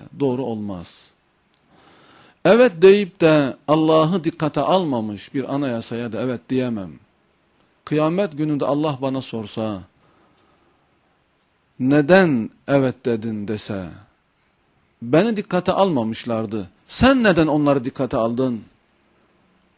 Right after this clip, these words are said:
Bu anayasa beni dikkate almadı. Kur'an ne demiş bu anayasanın umurunda bile değil."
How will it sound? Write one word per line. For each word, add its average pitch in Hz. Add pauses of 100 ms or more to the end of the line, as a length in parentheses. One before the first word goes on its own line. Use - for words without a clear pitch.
(180)
Bu 214 (720)
anayasa 139 (400)
beni 160
dikkate 175
almadı. 151 (1600)
Kur'an 214
ne 208
demiş 180
bu 214
anayasanın 165
umurunda 196
bile 131
değil." 95